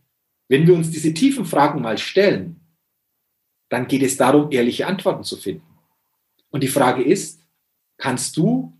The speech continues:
können wir diese ehrliche Antworten dann auch aushalten? Und wenn wir sie aushalten, dann kommen wir so richtig in die Tiefe und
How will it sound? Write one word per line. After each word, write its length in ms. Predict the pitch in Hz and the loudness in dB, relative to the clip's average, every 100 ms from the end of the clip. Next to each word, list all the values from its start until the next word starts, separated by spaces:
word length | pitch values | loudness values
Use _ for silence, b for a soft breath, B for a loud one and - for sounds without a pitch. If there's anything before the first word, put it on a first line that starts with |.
| _ - | _ -4
können 420 | 170 156 139 - | 0 2 0 -2
wir 300 | 151 220 247 | -2 0 0
diese 280 | 175 190 185 | -4 -2 -2
ehrliche 560 | - 139 143 147 151 | 0 0 2 0 -2
Antworten 520 | - 123 - 117 - 127 | -6 -10 -6 -8 -6 -6
dann 160 | 104 | -6
auch 200 | 104 - | -6 -8
aushalten? 600 | 143 160 - 82 - _ _ _ _ _ _ B B - | -10 -10 -10 -14 -16 _ _ _ _ _ _ B B -6
Und 160 | 131 | 0
wenn 180 | 165 262 | 2 4
wir 120 | 262 | 2
sie 180 | - 185 | 2 0
aushalten, 640 | 110 113 - 92 - 82 - _ _ _ _ _ | -2 -4 -8 -12 -14 -18 -20 _ _ _ _ _
dann 300 | - 196 220 | -4 -2 -2
kommen 340 | 175 160 151 | 2 4 4
wir 160 | 139 156 | 4 2
so 180 | 156 113 | 2 0
richtig 680 | 120 135 - 113 113 - _ _ _ | -2 -6 -6 -8 -8 -16 _ _ _
in 120 | 131 | -8
die 160 | 104 104 | -6 -8
Tiefe 420 | - 175 165 180 | -4 -2 2 2
und 220 | 127 123 | 2 -4